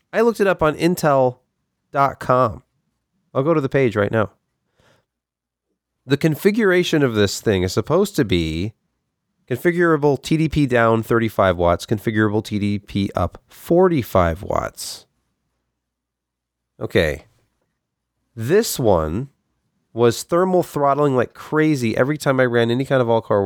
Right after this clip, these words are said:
workload. It was hitting immediately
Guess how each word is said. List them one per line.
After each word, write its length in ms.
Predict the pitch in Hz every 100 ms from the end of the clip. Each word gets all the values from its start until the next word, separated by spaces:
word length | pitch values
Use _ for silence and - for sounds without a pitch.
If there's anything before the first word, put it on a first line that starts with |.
| 104
workload. 360 | - 87 80 78 - _ _ _ _ _ _ _ _ _
It 100 | -
was 140 | 135 131
hitting 440 | 151 147 139 135 - _ _ _ _ _ -
immediately 920 | 143 165 208 196 - 107 87 92 107